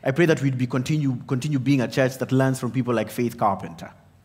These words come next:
who shares the gospel with her house helps. That we'd learn from people like Cass Oria,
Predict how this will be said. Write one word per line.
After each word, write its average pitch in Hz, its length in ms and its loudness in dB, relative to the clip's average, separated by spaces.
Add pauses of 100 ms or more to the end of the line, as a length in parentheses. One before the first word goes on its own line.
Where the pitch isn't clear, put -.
(500)
who 117 60 -12
shares 123 340 -2
the 120 80 -6
gospel 123 380 -4
with 104 180 -8
her 110 120 -2
house 98 260 -6
helps. - 400 -14 (1200)
That 139 180 2
we'd 135 180 4
learn 143 240 6
from 123 120 -2
people 131 180 -2
like 117 240 0
Cass 127 320 0
Oria, 107 400 -4